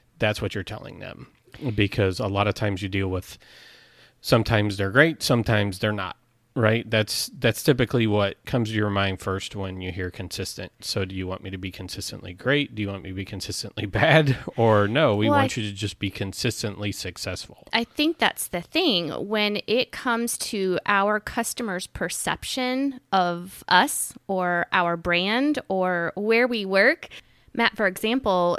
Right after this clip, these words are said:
Speaker 2: where you work in the grocery retail space, I think your customers have a level of expectation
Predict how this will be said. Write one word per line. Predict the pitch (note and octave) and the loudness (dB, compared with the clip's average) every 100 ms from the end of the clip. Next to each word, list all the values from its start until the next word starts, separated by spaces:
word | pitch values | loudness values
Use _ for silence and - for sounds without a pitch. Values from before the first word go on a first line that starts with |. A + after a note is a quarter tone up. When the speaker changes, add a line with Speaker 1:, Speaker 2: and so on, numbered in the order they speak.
| - - | -4 -14
Speaker 2:
where | F#3 G#3 G3+ F#3+ F#3+ F#3 | -2 0 2 2 0 -2
you | F3+ A3 E4 | -4 0 2
work | F#3+ E3 G#3 - F#3+ | 4 2 2 -4 -8
in | F#3 F3 F3 E3+ | -6 -6 -6 -8
the | - F#3 | -8 -4
grocery | F#3 F#3+ - F#3 | -2 -2 -2 -6
retail | G#3 D4+ D4 G3+ | -4 -2 -2 -2
space, | - G3 E3+ A3+ - - - - _ | -2 0 2 0 -4 -12 -20 -20 _
I | - | -2
think | B3+ D4 C#4 | 0 0 2
your | B3 D#4 | 4 4
customers | - G3+ - G3+ F3+ F3 - | 0 -6 -4 -4 -2 -2 -4
have | - - G3 F#3+ F#3+ - | -8 -2 0 2 0 -2
a | F#3+ F#3 | -2 -2
level | F#3 G#3+ A#3+ - | 0 2 2 0
of | G#3 | 0
expectation | - G3+ - G3+ F#3 - C4 C#4 - F#3+ E3 D3+ | -2 -4 -4 -4 -6 -4 -2 -2 -2 -2 -4 -4